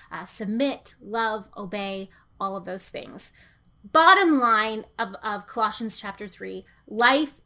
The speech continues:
isn't about us anymore.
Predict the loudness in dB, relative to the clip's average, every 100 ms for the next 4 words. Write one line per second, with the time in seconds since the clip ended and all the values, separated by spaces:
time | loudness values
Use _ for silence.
0 | -8 -6 -2 -2 -4 -8 -10 -8 -8 -4
1 | -2 -2 -4 -8 -8 -10 -12 -12 -14 _
2 | _ _ _ -12 -10 -8 -8 -10 -14 -20